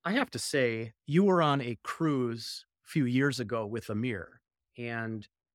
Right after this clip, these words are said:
you are, in your ministry, you and Grace and Mercy Foundation really founded public reading of Scripture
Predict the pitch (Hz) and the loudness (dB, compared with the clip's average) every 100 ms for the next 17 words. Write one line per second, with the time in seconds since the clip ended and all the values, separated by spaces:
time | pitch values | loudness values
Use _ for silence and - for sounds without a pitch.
0 | - 120 185 208 165 147 143 139 139 135 | -8 2 4 4 2 2 4 2 0 -2
1 | - 127 131 160 156 156 - - 110 98 | -4 -2 2 2 2 0 -4 -8 -8 -8
2 | 113 _ _ _ _ _ _ 123 139 151 | -14 _ _ _ _ _ _ 2 4 4
3 | 143 110 127 135 - 117 123 123 120 - | 2 0 0 -2 -2 -4 -4 -4 -8 -8
4 | 117 101 117 127 - 95 180 285 202 - | -8 -6 -6 -6 -8 -2 2 4 2 0
5 | - 143 151 120 92 - 120 117 117 117 | 2 4 2 -2 -4 -4 -2 -4 -4 -4
6 | 117 107 92 - 113 - - 101 98 | -4 -6 -8 -6 -6 -4 -4 -4 -6